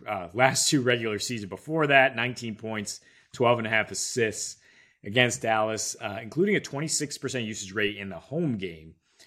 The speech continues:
and that was with Devin Booker out there. Dallas is now down to twenty-seventh in defensive efficiency on the road. Uh, we talked in the game video about how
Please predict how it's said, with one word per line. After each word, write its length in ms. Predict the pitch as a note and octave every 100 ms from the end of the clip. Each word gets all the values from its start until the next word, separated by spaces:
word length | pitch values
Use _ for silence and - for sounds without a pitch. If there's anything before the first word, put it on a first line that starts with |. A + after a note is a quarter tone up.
| _
and 120 | G#2+
that 100 | A2+
was 180 | B2 G2+
with 200 | B2 D3
Devin 260 | A2+ F#2+ F#2
Booker 260 | F2 -
out 260 | F2 E2+ -
there. 340 | F2 F2 E2+ - _ _ _
Dallas 380 | B2+ C3+ C3+ B2
is 60 | A#2+
now 160 | A#2
down 240 | G#2+ A2 G2
to 60 |
twenty-seventh 680 | E2+ - A2+ A2+ - G#2+ G#2
in 80 | F#2+
defensive 400 | F#2 G2 F#2+ E2+
efficiency 480 | D#2 B2 A#2+ G#2 A2
on 140 | F#2+
the 80 | F2
road. 460 | F#2 A#2+ B2 A#2 A2+ - _ _
Uh, 280 | - G2 F2+
we 80 | F2+
talked 300 | A2 G#2+ -
in 60 | F#2
the 40 |
game 220 | F2+ A2
video 220 | G2+ G#2
about 260 | G2 G2 F2+
how 160 | G2